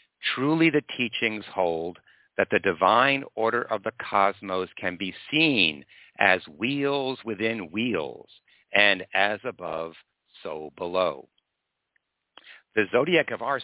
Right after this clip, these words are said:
solar system is also the zodiac of our galaxy and of all of creation. It is the master architect's electromagnetic energy field of unconditional love and consciousness, which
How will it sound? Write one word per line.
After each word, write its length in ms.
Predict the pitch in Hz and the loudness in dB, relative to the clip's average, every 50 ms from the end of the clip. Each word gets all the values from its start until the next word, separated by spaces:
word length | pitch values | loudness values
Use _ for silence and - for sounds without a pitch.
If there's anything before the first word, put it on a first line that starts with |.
| - | -8
solar 260 | - 127 156 170 143 - - - | -10 -8 -8 -8 -10 -10 -12 -16
system 400 | 80 - - - 82 85 85 - _ - _ - | -18 -18 -14 -14 -14 -14 -14 -18 _ -20 _ -6
is 160 | - 107 92 95 | -4 -2 0 0
also 280 | 85 104 - - 135 - | 0 0 0 -6 -4 -2
the 140 | 127 104 - | -2 -2 2
zodiac 400 | - 95 92 95 98 101 95 - | 2 2 4 4 4 4 2 2
of 140 | 117 98 - | -2 -2 -2
our 160 | 110 110 113 | -2 -4 -4
galaxy 720 | 104 - 110 117 135 147 123 - - - 95 82 73 - - | -2 0 0 0 0 0 -4 -6 -8 -12 -14 -14 -12 -6 -2
and 140 | 104 107 | -2 -2
of 100 | 110 101 | -2 -2
all 200 | 117 127 135 135 | -2 -2 -2 -2
of 100 | 131 - | -4 -6
creation. 640 | - - 131 117 113 139 180 175 - - - 64 - _ _ _ _ _ - - _ _ - | -6 -6 -4 -2 0 0 0 0 0 -2 -2 -6 -14 _ _ _ _ _ -20 -20 _ _ 0
It 140 | - 120 120 | 2 2 2
is 120 | 120 110 - - | 2 -4 -6 -6
the 100 | 120 107 | -6 -6
master 720 | 104 104 107 110 127 143 131 - - - - 139 135 - - _ _ _ - | -4 -4 -2 0 0 0 -2 -4 -8 -10 -6 -6 -6 -6 -10 _ _ _ 0
architect's 760 | 104 104 107 - - 95 - - - 98 87 80 - _ - - - _ _ _ _ _ _ _ _ - | 0 0 0 -2 -6 -10 -10 -6 -4 -2 -2 -2 -4 _ -20 -20 -20 _ _ _ _ _ _ _ _ -4
electromagnetic 1500 | 87 82 85 90 113 123 _ - - - 139 127 123 127 123 113 113 107 107 107 107 104 - 95 92 90 87 87 87 - - _ - | -4 -2 -2 -2 -4 -4 _ -6 -8 -4 -2 0 0 -2 -2 -4 -2 2 4 4 4 2 0 -2 0 2 2 2 0 -2 -4 _ 0
energy 440 | 113 117 120 123 113 113 - 90 87 - - | 0 2 2 0 -2 -2 -4 -6 -6 -8 -10
field 400 | - 80 76 76 71 73 80 - _ _ _ _ _ _ _ _ _ | -14 -12 -10 -10 -10 -10 -12 -14 _ _ _ _ _ _ _ _ _
of 320 | - 95 87 78 80 98 101 - - _ _ _ _ - | 2 2 2 2 2 -2 -6 -8 -16 _ _ _ _ -6
unconditional 1040 | 87 92 101 113 123 - - 139 127 120 123 127 117 - - 139 123 127 123 120 | -4 -4 -4 -6 -8 -10 -8 -10 -8 -6 -6 -6 -6 -6 -6 -4 -4 -2 -2 0
love 280 | 113 104 101 107 98 104 | 2 2 2 2 2 0
and 200 | 113 110 104 _ | -2 -4 -4 _
consciousness, 800 | - - - 135 143 143 - - 98 - - - 80 76 76 76 - - - - - - - - - _ _ _ | -12 -8 -4 -2 -2 -2 -2 -4 -8 -8 -12 -12 -10 -10 -10 -10 -14 -18 -20 -20 -20 -20 -20 -20 -20 _ _ _
which 180 | - 101 107 | -6 -6 -4